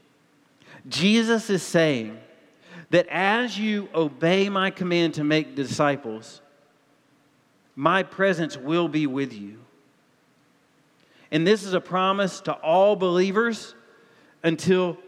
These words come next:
the end of the world. But this promise is tied to the command. And so what he's saying is that when you are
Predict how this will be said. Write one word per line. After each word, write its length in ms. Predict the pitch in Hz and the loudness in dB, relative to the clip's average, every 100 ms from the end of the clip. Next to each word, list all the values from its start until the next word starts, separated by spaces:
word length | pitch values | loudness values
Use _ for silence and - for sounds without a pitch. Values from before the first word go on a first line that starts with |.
| - | -6
the 220 | 160 160 | -4 -4
end 320 | 156 170 175 156 | 0 0 2 -2
of 200 | 147 131 | -2 -4
the 80 | |
world. 500 | 123 123 113 87 - - _ _ - - _ _ _ _ _ _ _ _ - _ - - - - | -6 -4 -6 -8 -18 -20 _ _ -20 -20 _ _ _ _ _ _ _ _ -20 _ -20 -20 -20 -2
But 200 | 160 165 | 0 2
this 200 | 165 220 | 2 2
promise 600 | - 165 202 226 214 175 | 0 -6 0 0 0 -2
is 160 | 156 - | -4 -6
tied 680 | 165 202 240 220 151 143 147 - - _ _ - | -4 0 2 2 2 0 -4 -14 -20 _ _ -12
to 320 | - 214 220 | -4 -2 0
the 140 | 185 | -2
command. 600 | 170 170 147 156 135 98 - - _ _ _ _ _ _ _ _ - - - - - | -2 -2 0 0 -2 -4 -16 -20 _ _ _ _ _ _ _ _ -20 -20 -20 -14 -6
And 140 | 175 | -2
so 180 | 190 185 | 2 0
what 340 | 165 190 240 | 0 0 0
he's 160 | 247 190 | 0 -6
saying 600 | - 208 233 254 202 131 | -2 0 4 2 2 -4
is 600 | 120 104 104 113 - - _ _ _ _ _ _ _ _ - - | -4 -4 -6 -10 -16 -20 _ _ _ _ _ _ _ _ -18 0
that 180 | 190 160 | 0 0
when 420 | 160 202 240 247 | -4 -2 -2 -2
you 200 | 233 226 | -2 0
are 280 | 202 185 | 2 2